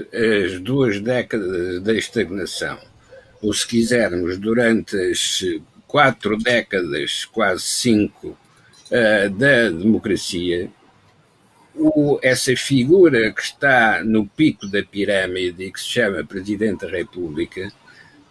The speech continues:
teve sempre um papel decisivo na criação de alternativas dentro do sistema partidário e, portanto, dentro do sistema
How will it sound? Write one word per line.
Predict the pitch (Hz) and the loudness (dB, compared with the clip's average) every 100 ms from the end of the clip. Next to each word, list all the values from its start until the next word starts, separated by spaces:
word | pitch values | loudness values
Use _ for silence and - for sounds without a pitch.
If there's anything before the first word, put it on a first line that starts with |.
| _ | _
teve | 175 185 151 | 4 4 4
sempre | - - 175 190 151 110 117 117 113 113 | -2 0 4 6 4 0 -2 0 0 0
um | 180 180 | 2 2
papel | 143 143 120 - 131 120 110 98 | 0 -4 -4 -4 -4 -2 -4 -6
decisivo | 110 - - 127 107 110 113 110 104 113 127 143 - _ _ - _ - | -10 -10 -6 -4 -4 -4 -2 -2 -4 -6 -6 -8 -16 _ _ -20 _ -2
na | 127 143 160 170 190 147 - | 2 4 4 4 2 -2 -2
criação | - 160 156 151 127 - 180 170 151 | 2 4 6 4 2 0 2 4 2
de | 143 | 2
alternativas | 139 110 131 127 135 110 - 147 147 160 160 123 | 0 -2 -2 0 0 -2 0 2 4 2 2 0
dentro | 107 147 165 156 156 151 | -2 2 4 4 2 -2
do | 135 131 | -2 -4
sistema | - - 143 139 131 | -6 -4 0 0 -2
partidário | 143 135 143 139 151 151 165 165 170 | -4 -6 -4 -2 0 0 2 2 0
e, | 127 120 | -2 -4
portanto, | - - 127 127 127 | -6 -4 -2 -2 -4
dentro | 113 127 113 107 | -2 -2 -2 -6
do | 117 | -8
sistema | - - 113 117 | -10 -4 -2 -2